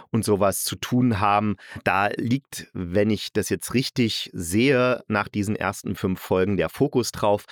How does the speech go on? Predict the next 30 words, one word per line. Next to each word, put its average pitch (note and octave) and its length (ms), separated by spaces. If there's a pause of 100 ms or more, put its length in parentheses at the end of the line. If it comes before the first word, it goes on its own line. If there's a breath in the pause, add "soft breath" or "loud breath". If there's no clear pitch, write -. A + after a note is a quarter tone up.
(340 loud breath)
weil G#2 140
tatsächlich A#2 680
nehmen A2+ 320
diese G2 380
Sachen, A2+ 360
die F#2+ 100
ja F2 280
Patrick - 400
da G#2 80
immer F#2+ 260
vorliest, C3 680 (560 loud breath)
den A2+ 140
Großteil A#2 540
der F#2+ 360
Folge G2 380
immer F#2 300
ein. E2 220
Also F2+ 140
das G2 140
sind F#2+ 200
dann F#2 160
fast - 400
zwanzig, G2 520
dreißig F#2+ 440
Minuten, G2 380
die - 80
Patrick - 420
da E2+ 240
irgendwas F#2 560
vorliest. - 720